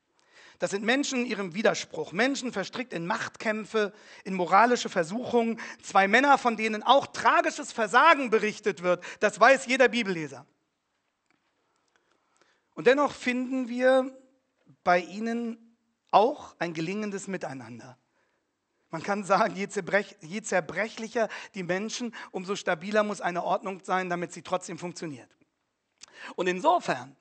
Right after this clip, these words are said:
handelt es sich bei David und Salomo eben nicht nur um einen historischen Sonderfall, sondern sie können auch als prinzipielles Modell dienen für Väter und Söhne. Beginnen wir also mit der Aufgabe des Vaters. Was ist Davids Beitrag zum Generationenvertrag? Punkt eins.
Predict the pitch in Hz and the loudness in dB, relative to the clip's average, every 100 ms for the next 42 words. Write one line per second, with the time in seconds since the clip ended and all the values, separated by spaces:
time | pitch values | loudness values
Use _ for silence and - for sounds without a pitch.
0 | - - - 220 247 233 220 - 190 180 | -20 -18 -2 2 2 0 -6 -2 2 6
1 | 208 208 165 180 226 220 220 185 202 233 | 4 2 -2 0 2 0 -4 -4 -6 -8
2 | 240 202 185 180 - 208 160 165 247 277 | -6 -4 -2 -4 -6 -6 -6 4 4 6
3 | 175 - 180 214 214 - - - 208 190 | 4 6 6 6 4 -4 -12 2 2 2
4 | 185 196 170 170 _ 226 311 359 - - | -4 -2 -2 -6 _ 6 6 2 -6 -18
5 | _ _ 180 - - - 277 269 - 208 | _ _ -4 -4 -8 -4 -4 -4 -4 -4
6 | 208 185 180 170 175 170 165 165 160 143 | -4 -6 -6 0 2 0 -4 -4 -6 -8
7 | _ _ _ _ _ 160 - 165 170 151 | _ _ _ _ _ -12 -6 -6 -6 -8
8 | - 117 98 _ _ 160 226 233 226 208 | -12 -16 -20 _ _ -8 -2 4 4 4
9 | 214 185 - _ 175 190 185 - 175 160 | -2 -4 -16 _ -6 0 0 0 -4 -4
10 | - - 190 202 220 - - - - 160 | -8 0 0 2 -4 -4 -20 -10 -8 -8
11 | - 165 170 170 - 151 156 - 156 151 | -2 0 0 -2 -8 -6 -6 -4 -4 -4
12 | - - - - 160 156 143 139 196 214 | -12 -20 -18 -10 -2 0 0 -4 -6 -6
13 | - 190 175 170 170 185 160 - 156 175 | -4 -4 2 0 0 -8 -8 -2 0 0
14 | 185 | -4